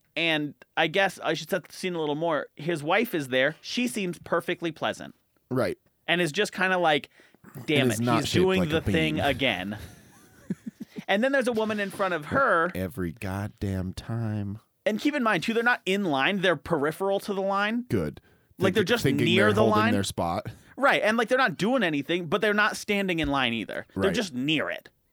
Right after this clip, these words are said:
Speaker 2: Right.
Speaker 1: And that counts enough for them. And I'm mad about it.
Speaker 2: Right.
Speaker 1: So the woman in li-, in line in front of them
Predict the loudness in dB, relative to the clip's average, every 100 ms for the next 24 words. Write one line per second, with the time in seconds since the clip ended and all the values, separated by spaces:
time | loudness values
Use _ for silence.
0 | _ _ _ -20 -20 -20 -6 0 2 2
1 | 2 -2 -4 -2 -2 -2 -4 -4 -4 -8
2 | -6 -6 -4 0 2 4 2 0 -4 -4
3 | -8 -8 -6 -4 -4 -10 -20 _ -6 -2
4 | 0 2 0 0 0 -2 -4 -4 -2 2
5 | 2 0 -6 -16 -6 -6 -2 0 0 2
6 | 0 0 -2